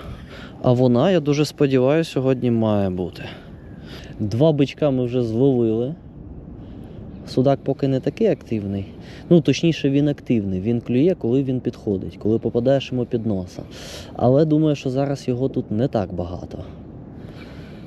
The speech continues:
А бичка прям, ну, щоб два підряд, типу, зловити, ну, це піпець. То його там просто якесь стадо має на дні лежати. Два бичка, два судачка і гарненний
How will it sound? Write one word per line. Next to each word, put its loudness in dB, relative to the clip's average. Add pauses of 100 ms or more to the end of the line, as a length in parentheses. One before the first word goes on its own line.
А 2
бичка 4
прям, 4
ну, 2
щоб -4 (140)
два 4
підряд, 2
типу, -2
зловити, 2
ну, -2
це -6
піпець. -2 (960)
То 4
його 6
там 2
просто 0
якесь 2
стадо 2
має 0
на -2
дні -2
лежати. -2 (1160)
Два 4
бичка, -2 (260)
два 2
судачка -2
і 2
гарненний 0